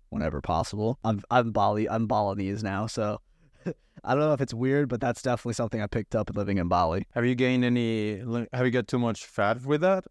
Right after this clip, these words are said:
Speaker 2: or not really?
Speaker 1: I've lo-, well, I've lost weight since I came home. Um, I think because just eating out's less acc-, it's less accessible in Miami. The food here kinda sucks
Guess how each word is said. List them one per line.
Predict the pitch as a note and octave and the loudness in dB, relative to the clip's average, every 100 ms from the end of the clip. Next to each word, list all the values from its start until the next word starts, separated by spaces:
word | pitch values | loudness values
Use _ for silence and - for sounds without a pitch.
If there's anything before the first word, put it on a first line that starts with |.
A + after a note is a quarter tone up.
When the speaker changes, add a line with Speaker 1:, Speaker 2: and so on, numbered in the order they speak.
| - | -2
Speaker 2:
or | A2+ A2 G#2 | 2 2 0
not | G2+ F#2+ | 0 -2
really? | F#2 G2+ - - | -6 -14 -18 -12
Speaker 1:
I've | - C3+ B2 | 2 2 2
lo-, | B2+ B2 | -2 -2
well, | C3 C3 | 0 2
I've | A#2+ A#2+ | 2 2
lost | C3+ - | 0 0
weight | D#3 | -2
since | - B2+ | -2 -4
I | A2 | -4
came | - A2+ | -2 -2
home. | G#2+ A2 G2+ G#2 - - | -2 -2 -2 -6 -10 -8
Um, | A3 G#2+ G2+ G2 A#2+ | -4 -2 -2 -4 -2
I | A2+ | -2
think | A2+ G#2 | -2 -2
because | G#2 A#2+ G2+ G2 - - _ _ - | -2 0 2 0 -4 -12 _ _ -8
just | A2+ - | -6 -4
eating | A2 G#2 F#2+ | -2 0 2
out's | F#2+ G2 | 0 0
less | G2 F#2 | -2 -2
acc-, | - - - | -4 -8 -10
it's | - | -4
less | G#2 G2+ | -2 -2
accessible | G2 - F2+ - A2+ | -4 -2 -2 -2 -2
in | F#2 | 0
Miami. | G2+ G2 G#2 | 0 0 0
The | F2 | -2
food | - G2+ | -2 -2
here | F#2+ | -2
kinda | F2 F2 | -2 -4
sucks | - F#2 F2 - - | -4 -4 -4 -6 -16